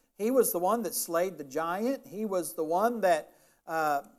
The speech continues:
that would s-, uh, sit around on the hills of Bethlehem, Judea, and strum his heart and s-, harp and sing to the Lord. He was the friend to Jonathan. He would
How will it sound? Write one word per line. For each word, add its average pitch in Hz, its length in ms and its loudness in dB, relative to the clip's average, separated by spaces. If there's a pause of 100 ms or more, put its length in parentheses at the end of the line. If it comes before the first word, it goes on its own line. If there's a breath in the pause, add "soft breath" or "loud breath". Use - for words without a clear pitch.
(200)
that 175 320 2
would 175 260 4
s-, - 400 -4
uh, 165 220 0
sit 220 240 0
around 220 240 4
on 185 100 0
the 170 80 -6
hills 208 240 4
of 170 80 -2
Bethlehem, 208 480 0
Judea, 190 320 2
and 196 100 -2
strum 220 340 4
his 233 120 -4
heart 240 240 4
and 175 80 -4
s-, 170 180 -4
harp 262 460 8
and 165 140 -2
sing 247 280 2
to 220 120 0
the 202 100 -2
Lord. 214 480 8 (340 soft breath)
He 233 120 -2
was 196 200 0
the - 120 -6
friend 240 300 0
to 175 100 -4
Jonathan. 262 680 4
He 214 160 -4
would 175 180 2